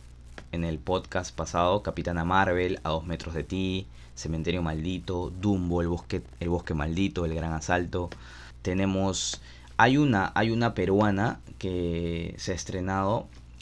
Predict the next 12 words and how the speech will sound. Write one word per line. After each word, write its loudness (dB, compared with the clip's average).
la -6
semana -2
pasada, 2
de, -6
una 2
comedia 2
de 0
una 0
hora 2
con -2
cuarenta, -2
Intercambiadas, 0